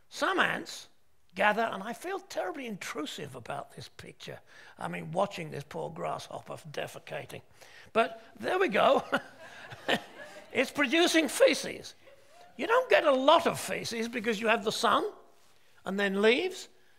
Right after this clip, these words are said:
It feeds the grasshopper that produces the feces. So there's not a whole lot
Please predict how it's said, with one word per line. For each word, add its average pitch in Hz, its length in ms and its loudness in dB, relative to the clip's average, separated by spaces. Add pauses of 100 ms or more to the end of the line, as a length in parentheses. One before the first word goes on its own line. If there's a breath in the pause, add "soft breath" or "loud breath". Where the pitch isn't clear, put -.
(180 soft breath)
It - 80 -16
feeds 202 240 0
the 185 80 -4
grasshopper 254 640 4 (220 loud breath)
that 226 100 -6
produces 233 460 -4
the 294 100 -4
feces. - 480 -4 (200 loud breath)
So 262 120 -2
there's 285 200 -2
not 427 440 4
a 294 140 2
whole 311 340 4
lot 285 380 2